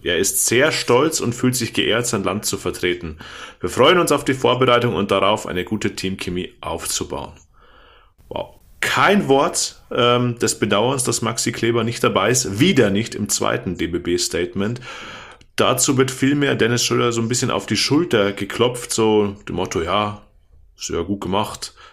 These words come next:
du kümmerst dich um deine Mannschaftskameraden." Also, boah, das ist schon nochmal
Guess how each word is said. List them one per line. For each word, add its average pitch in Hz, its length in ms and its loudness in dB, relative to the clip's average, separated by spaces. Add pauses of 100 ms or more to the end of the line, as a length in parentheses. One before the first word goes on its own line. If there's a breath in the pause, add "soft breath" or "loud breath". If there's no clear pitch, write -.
du - 140 -18
kümmerst 113 340 0
dich 101 100 -2
um 101 120 0
deine 92 200 0
Mannschaftskameraden." 95 1080 -2 (840 loud breath)
Also, 85 580 -4 (300)
boah, 80 220 -6 (1160)
das - 280 -2
ist 120 160 2
schon 117 200 2
nochmal 107 920 2